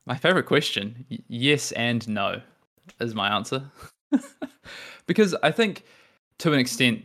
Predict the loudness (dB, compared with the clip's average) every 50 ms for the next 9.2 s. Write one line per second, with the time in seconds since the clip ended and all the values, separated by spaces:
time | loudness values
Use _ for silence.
0 | -12 -18 -14 -2 2 2 2 4 4 4 4 4 2 2 0 0 2 2 4 4
1 | 4 4 2 2 2 2 0 0 0 -2 -2 -2 -2 -2 -2 -2 -4 -8 -8 -6
2 | -2 -2 -2 -2 -2 -2 -4 -4 -2 0 0 0 0 -4 -4 -4 -6 -4 -6 -6
3 | -6 -6 -6 -6 -6 -8 -6 -4 -4 -6 -6 -8 -2 0 2 2 2 2 0 2
4 | 2 2 2 2 0 -2 -2 -2 -2 -2 -4 -4 -4 -4 -4 -4 -4 -4 -6 -8
5 | -8 -8 -8 -6 -6 -8 -6 -6 -8 -10 -8 -8 -8 -8 -8 -8 _ -8 -8 -6
6 | -2 -2 0 0 0 -2 0 0 -2 -2 -2 -4 _ _ -20 -20 _ _ _ 2
7 | 2 2 4 6 6 6 6 6 6 4 2 0 0 0 2 2 2 2 2 2
8 | 0 0 0 0 -2 -2 -4 -6 -10 -10 -8 -10 -10 -6 -6 -6 -2 0 -2 -2
9 | -2 -6 -12 -12